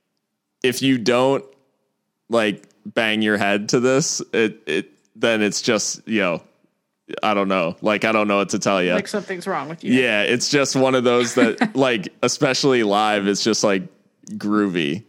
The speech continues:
Speaker 1: And it's just, like, it's just, I don't know. It's such a, such a banger. So I just absolutely love, um, that song. And in particular, not to go on too long about this, but Keith Buckley, the,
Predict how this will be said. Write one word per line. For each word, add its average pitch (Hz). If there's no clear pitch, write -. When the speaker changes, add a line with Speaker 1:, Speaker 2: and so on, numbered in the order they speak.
Speaker 1:
And 104
it's 98
just, 113
like, 95
it's 101
just, 107
I 104
don't 101
know. 90
It's 98
such 123
a, 101
such 117
a 110
banger. 95
So 110
I 107
just 107
absolutely 98
love, 90
um, 85
that 104
song. 107
And 127
in 131
particular, 107
not 104
to 107
go 101
on 95
too 120
long 90
about 90
this, 90
but -
Keith 123
Buckley, 101
the, 92